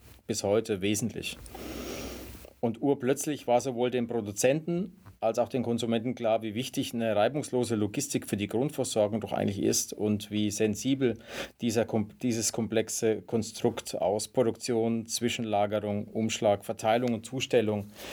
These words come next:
sich darstellt. Die jahrelang vernachlässigte Wertschätzung für diese bisher so selbstverständlich zur Verfügung stehende Branche rückte mit der Pandemie plötzlich in den Mittelpunkt.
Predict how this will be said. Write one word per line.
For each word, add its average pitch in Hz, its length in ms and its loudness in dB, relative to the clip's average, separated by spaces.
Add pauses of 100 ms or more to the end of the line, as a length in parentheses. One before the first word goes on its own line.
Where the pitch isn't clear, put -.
(160)
sich - 220 -4
darstellt. - 640 -2 (720)
Die 123 100 -4
jahrelang 135 460 2
vernachlässigte 123 800 -2
Wertschätzung 135 480 2
für 135 160 2
diese 135 380 0
bisher 120 340 2
so 120 300 0
selbstverständlich 135 760 0
zur 131 120 -2
Verfügung 143 420 0
stehende 120 320 2
Branche 117 580 0
rückte 127 280 -2
mit 113 160 0
der 113 100 2
Pandemie 110 460 0
plötzlich 117 440 -4
in 120 100 0
den 107 140 2
Mittelpunkt. 107 580 0